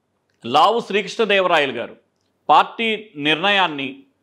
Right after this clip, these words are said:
వ్యతిరేకిస్తూ తను బయటికి వెళ్ళిపోతున్నప్పుడు ఏడుగురు అక్కడ ఉన్నటువంటి వైఎస్ఆర్సీపీకి తరపున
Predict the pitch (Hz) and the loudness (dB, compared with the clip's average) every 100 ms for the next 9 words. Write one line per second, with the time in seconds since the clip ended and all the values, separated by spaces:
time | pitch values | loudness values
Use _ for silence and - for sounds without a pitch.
0 | _ 117 147 190 196 165 - 165 135 185 | _ -4 -2 0 -2 -4 -8 -6 -4 -6
1 | - _ _ _ _ _ 147 147 120 156 | -18 _ _ _ _ _ -2 0 2 0
2 | 226 233 185 180 208 202 196 175 139 185 | 0 -4 0 0 0 -2 -2 -2 0 0
3 | 147 175 - _ _ _ _ - 117 175 | -2 -4 -14 _ _ _ _ -6 0 2
4 | 254 254 247 247 226 - _ - 170 208 | 2 0 -2 -4 -6 -10 _ -4 -2 0
5 | 185 202 214 196 170 175 151 - - 139 | -2 -2 -2 -2 -2 -4 -4 -10 -4 0
6 | 190 214 214 202 - 190 190 180 - 160 | 0 0 -2 -2 -4 -6 -6 -6 -2 -2
7 | 160 160 110 | 0 -4 -4